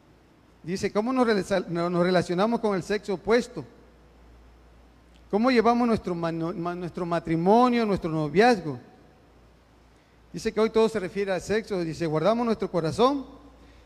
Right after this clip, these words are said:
¿Cómo manejamos también, perdón, hermanos,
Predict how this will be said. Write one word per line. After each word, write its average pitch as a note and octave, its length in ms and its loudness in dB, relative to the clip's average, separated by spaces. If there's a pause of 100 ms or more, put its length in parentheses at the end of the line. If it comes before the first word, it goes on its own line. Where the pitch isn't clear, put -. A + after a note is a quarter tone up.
(140)
¿Cómo A3 220 -2
manejamos A3 920 -2
también, B3 540 0
perdón, A3+ 300 -6
hermanos, A#3 320 -8